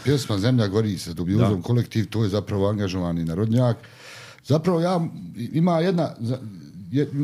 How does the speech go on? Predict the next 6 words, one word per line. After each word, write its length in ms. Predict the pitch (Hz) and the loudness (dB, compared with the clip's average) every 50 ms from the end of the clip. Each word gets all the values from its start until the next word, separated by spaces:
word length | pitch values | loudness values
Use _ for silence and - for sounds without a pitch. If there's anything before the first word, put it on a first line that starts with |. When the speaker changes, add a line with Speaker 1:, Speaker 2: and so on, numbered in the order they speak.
| 95 104 110 | -2 -2 0
Speaker 1:
ima 120 | 139 160 | 2 2
jednog 340 | 156 143 147 156 151 113 - | 2 2 2 2 0 0 -2
prijatelja 420 | - 170 156 123 - 117 101 98 95 | 0 0 0 0 0 -2 -2 -2 -2
u 60 | 90 | -2
Zagrebu, 520 | 95 110 131 147 156 143 147 135 117 - - - - _ - - - - _ _ _ _ _ _ _ _ _ _ _ _ _ _ _ _ _ | 0 2 2 2 2 2 0 0 0 -2 -8 -12 -20 _ -20 -20 -20 -20 _ _ _ _ _ _ _ _ _ _ _ _ _ _ _ _ _
Mamula, 460 | - 110 131 135 120 104 92 73 64 | 2 2 4 4 4 2 0 -2 -6